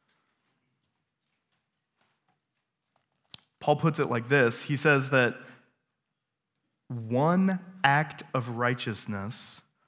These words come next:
leads to justification and life for all men. One singular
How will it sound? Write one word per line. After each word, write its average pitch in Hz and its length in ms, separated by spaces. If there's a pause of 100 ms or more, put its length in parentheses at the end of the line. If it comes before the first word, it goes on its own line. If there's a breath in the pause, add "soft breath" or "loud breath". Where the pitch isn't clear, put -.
(200)
leads 117 220
to 123 120
justification 113 1120
and 101 280
life 98 500 (340)
for 107 240
all 98 120
men. 98 400 (800 soft breath)
One 175 600 (100)
singular 151 840